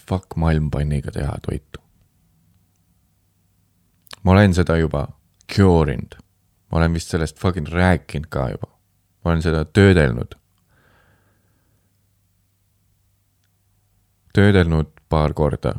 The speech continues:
Jätan, ei jäta kunagi märjalt seda sinna. Väikse pesuvahendiga pesen. Ma tean, et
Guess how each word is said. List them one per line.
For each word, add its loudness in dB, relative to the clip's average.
Jätan, 0
ei 2
jäta 2
kunagi 4
märjalt 4
seda -4
sinna. -8
Väikse 2
pesuvahendiga 4
pesen. 2
Ma -2
tean, 4
et -2